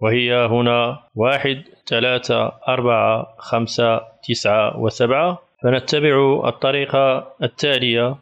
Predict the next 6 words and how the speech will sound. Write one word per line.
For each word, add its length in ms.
وهي 560
وضع 420
الرقم 480
الكبير 720
في 200
منزلة 400